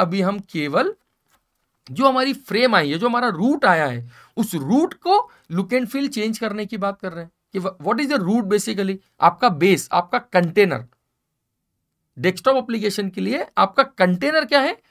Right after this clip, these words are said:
जिसको हम रूट बोल रहे हैं यहाँ पे। तो रूट को अगर आपको साइज सेट करनी है, then we have a geometry method, टाइटल सेट करना है, then we have a title method,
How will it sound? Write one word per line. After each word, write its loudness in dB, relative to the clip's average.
जिसको -8
हम -2
रूट -2
बोल -2
रहे -2
हैं -2
यहाँ -6
पे। -14
तो 2
रूट 2
को 2
अगर 8
आपको 4
साइज 2
सेट 4
करनी 2
है, -2
then -2
we 2
have 2
a -2
geometry -2
method, -4
टाइटल 6
सेट -2
करना 0
है, -2
then -2
we 0
have -2
a -10
title 0
method, -4